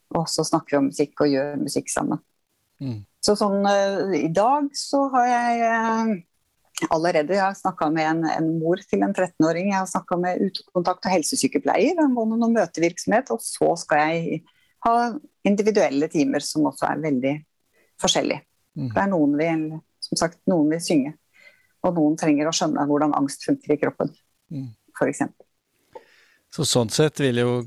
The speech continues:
Speaker 2: kanskje noen lærere, noen ordinære kulturskolelærere tenke at, eh, dette er jo ikke så forskjellig fra det <laughs> jeg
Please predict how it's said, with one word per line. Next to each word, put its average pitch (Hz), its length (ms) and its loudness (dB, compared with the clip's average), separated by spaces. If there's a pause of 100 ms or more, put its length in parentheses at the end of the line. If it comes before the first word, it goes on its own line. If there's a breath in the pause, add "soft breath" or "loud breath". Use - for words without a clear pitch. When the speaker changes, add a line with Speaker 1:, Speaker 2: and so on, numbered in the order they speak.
(200)
Speaker 2:
kanskje 127 320 -2
noen 113 260 0
lærere, 104 1080 0
noen 110 200 -2
ordinære 113 800 0
kulturskolelærere 110 920 -2
tenke 117 340 -2
at, - 180 -6
eh, 113 280 -2 (200)
dette 120 220 -2
er 151 140 2
jo 226 80 -2
ikke - 100 -10
så 135 160 -2
forskjellig 123 540 0
fra 123 160 0
det 113 120 -2
<laughs> - 340 0
jeg - 360 0